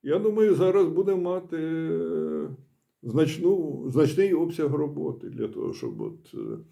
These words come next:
по-перше, ну, для того, щоб вони почали співати.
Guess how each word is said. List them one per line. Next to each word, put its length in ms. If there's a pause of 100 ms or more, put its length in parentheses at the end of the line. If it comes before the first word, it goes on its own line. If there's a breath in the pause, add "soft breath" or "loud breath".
(260 soft breath)
по-перше, 880 (420 loud breath)
ну, 160
для 180
того, 340
щоб 260
вони 320
почали 440
співати. 1000